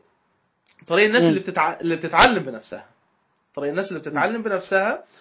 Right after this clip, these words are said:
Speaker 1: آه، الناس اللي بتعتمد على فيديوهات يوتيوب. مؤخرا شفت حد بيعمل فيديوهات يوتيوب. آه، في ناس بتتعلم عن طريق برنامج اسمه روزيتا ستون،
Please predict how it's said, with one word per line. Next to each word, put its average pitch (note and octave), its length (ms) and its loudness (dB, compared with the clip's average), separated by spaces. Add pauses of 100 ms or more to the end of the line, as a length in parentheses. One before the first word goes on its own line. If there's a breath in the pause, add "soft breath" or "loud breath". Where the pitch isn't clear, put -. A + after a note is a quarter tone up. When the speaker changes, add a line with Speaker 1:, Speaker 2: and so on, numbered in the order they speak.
(360 loud breath)
Speaker 1:
آه، D3 600 2
الناس F3+ 240 -2
اللي F#3 100 -6
بتعتمد F3 460 -2
على D#3 280 0
فيديوهات E3 440 -6
يوتيوب. F#3+ 360 -8 (140)
مؤخرا D#3 480 -4
شفت F3 220 -10
حد F3+ 200 -4 (480 loud breath)
بيعمل E3 340 -4
فيديوهات D3 420 -2
يوتيوب. F3+ 400 -8 (420 loud breath)
آه، C#3+ 440 2
في F3 160 -4
ناس G3+ 220 -6
بتتعلم F#3+ 540 2
عن E3+ 140 -4
طريق F3+ 260 -2
برنامج F#3 360 -2
اسمه G#3 220 -2
روزيتا G3 320 -4
ستون، E3 440 -2